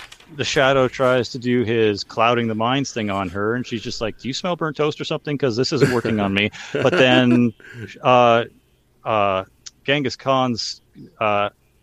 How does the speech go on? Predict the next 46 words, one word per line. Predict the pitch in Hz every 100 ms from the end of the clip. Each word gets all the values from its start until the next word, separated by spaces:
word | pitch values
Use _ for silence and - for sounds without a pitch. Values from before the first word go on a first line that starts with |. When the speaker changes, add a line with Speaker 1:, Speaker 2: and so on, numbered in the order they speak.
| _
Speaker 1:
descendant | 117 - 139 135 120 -
Speaker 2:
Shiku-, | - - _ -
yeah, | 120 113 113
Speaker 1:
has, | 117
Speaker 2:
Shikuan. | 107 80 - - - - _ _
Speaker 1:
yeah, | 131 104
Shikuan | - 180 190 123 104 110 - -
has | 131 113 107
the | 117
power | 113 107 107
over | 104
her, | 117
no | 110
problem. | 123 160 143 90 87 _
Like, | 104 -
he's | 127
just | 131 -
like, | 104 - - 123
"Go | 123
kill | 117 135 117
him." | 92 - _ _ _ _ -
Speaker 2:
Yeah. | 110 104
Speaker 1:
He's |
like, | 104
"Okay." | 117 110 101 110 _ -
But | 127
yet, | 123 117 - - _ _ _ _ _ _ _ _ _ _ _ _ _
Baldwin | 107 127 117
Speaker 2:
He |
can't | 107
Speaker 1:
couldn't | 87 98
Speaker 2:
do | 110
Speaker 1:
do | 104
Speaker 2:
it. |
Speaker 1:
it | 98
to | 101
her, | 92
so | - 101
it's | 98
like, | 92
Speaker 2:
Right. | 87 113
Speaker 1:
hmm, | 175 165 127 107 95 92 - -
kind | 156
of | 160
implies | 139 139 139 135 110 95
that | 110 107